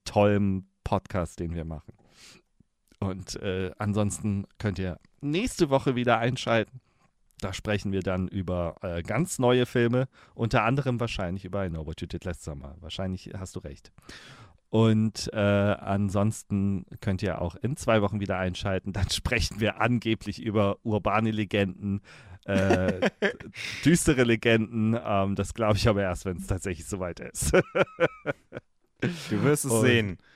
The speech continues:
Speaker 1: Okay, ich bin sehr gespannt. Ähm, und, äh, ansonsten haben wir auch einen anderen Podcast, der heißt Creepy Lodge. Da sprechen wir über Twin Peaks. Der kommt immer montags alle zwei Wochen raus.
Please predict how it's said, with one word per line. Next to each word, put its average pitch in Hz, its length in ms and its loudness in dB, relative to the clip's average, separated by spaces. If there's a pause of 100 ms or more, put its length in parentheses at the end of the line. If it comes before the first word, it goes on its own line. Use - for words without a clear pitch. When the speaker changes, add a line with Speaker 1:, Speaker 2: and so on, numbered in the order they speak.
(140)
Speaker 1:
Okay, 139 600 4
ich 107 140 0
bin 110 200 2
sehr 101 160 2
gespannt. 92 540 -4 (540)
Ähm, 117 440 6
und, 117 640 2
äh, 110 240 4
ansonsten 98 960 -2
haben 123 180 0
wir 175 100 -2
auch 156 60 -2
einen 165 160 -2
anderen 151 240 -2
Podcast, 131 460 -2
der 110 80 0
heißt 107 120 -6
Creepy 139 280 0
Lodge. 110 240 0
Da 113 60 -2
sprechen 143 280 -2
wir 143 60 0
über 135 140 0
Twin 107 260 -2
Peaks. - 340 -8 (300)
Der 95 80 -10
kommt 101 180 -4
immer 104 180 -2
montags 95 560 -4
alle 87 220 -6
zwei 90 220 -2
Wochen 85 240 -6
raus. 80 340 -8